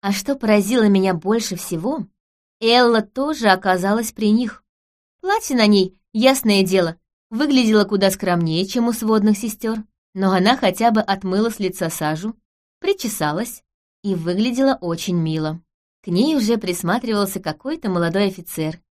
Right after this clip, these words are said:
приосанивался и подкручивал тонкий ус.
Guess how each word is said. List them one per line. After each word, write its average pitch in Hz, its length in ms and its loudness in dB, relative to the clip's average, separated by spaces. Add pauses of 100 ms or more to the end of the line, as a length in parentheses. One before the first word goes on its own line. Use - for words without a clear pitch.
(140)
приосанивался 262 1000 0 (320)
и 180 100 -8
подкручивал 254 760 -2
тонкий 175 520 -4
ус. - 360 -14